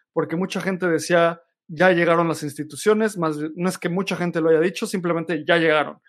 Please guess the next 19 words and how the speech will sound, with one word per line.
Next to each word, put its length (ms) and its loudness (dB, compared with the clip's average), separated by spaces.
Fidelity, 720 2
BlackRock, 840 4
Franklin 420 -2
Templeton, 760 -2
estas 260 -2
empresas 380 -2
que 100 -6
manejan 420 -2
más 160 0
de 180 2
dieciséis 580 -4
trillones 460 -2
de 120 0
dólares, 640 -2
que 80 -10
es 80 -8
una 180 -8
cantidad 420 -4
brutal. 560 -4